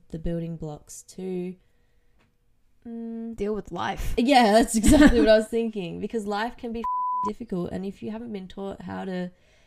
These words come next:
Speaker 1: navigate particular things and things within your, inside yourself, it's gonna make things much harder
Speaker 2: Mm-mm.
Speaker 1: in the long run.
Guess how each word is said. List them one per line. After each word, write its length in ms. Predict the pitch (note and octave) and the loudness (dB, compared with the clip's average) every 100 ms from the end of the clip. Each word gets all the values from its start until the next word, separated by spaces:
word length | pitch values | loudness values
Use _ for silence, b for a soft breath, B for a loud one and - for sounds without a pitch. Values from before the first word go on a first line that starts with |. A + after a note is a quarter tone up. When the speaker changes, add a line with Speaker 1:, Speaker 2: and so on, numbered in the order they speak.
| b b | b b
Speaker 1:
navigate 760 | - F#3+ G3 F#3+ F#3 F3+ - - | -8 -6 -6 -8 -10 -10 -12 -14
particular 480 | G3+ - G3+ F#3 F3+ | -12 -12 -12 -12 -12
things 520 | - F#3 G#3+ A3 G3 | -10 -12 -10 -10 -10
and 180 | F3+ E3+ | -12 -12
things 280 | F#3 F#3 | -12 -12
within 240 | F#3 F3+ F3+ | -10 -10 -10
your, 100 | E3+ - - | -10 -14 -14
inside 420 | F#3 - F#3 F3 | -12 -10 -10 -10
yourself, 400 | F3 F3+ E3+ F3 | -10 -8 -8 -10
it's 120 | - | -16
gonna 180 | - F3+ | -16 -12
make 220 | F3+ E3 - | -10 -12 -12
things 260 | E3+ - | -14 -12
much 220 | E3+ - | -16 -16
harder 360 | - E3+ D#3+ E3 - - | -14 -12 -12 -14 -16 -10
Speaker 2:
Mm-mm. 200 | G3+ E3+ | -8 -8
Speaker 1:
in 80 | E3 | -8
the 80 | D#3 | -10
long 220 | D3 - | -12 -16
run. 240 | - G3+ | -16 -16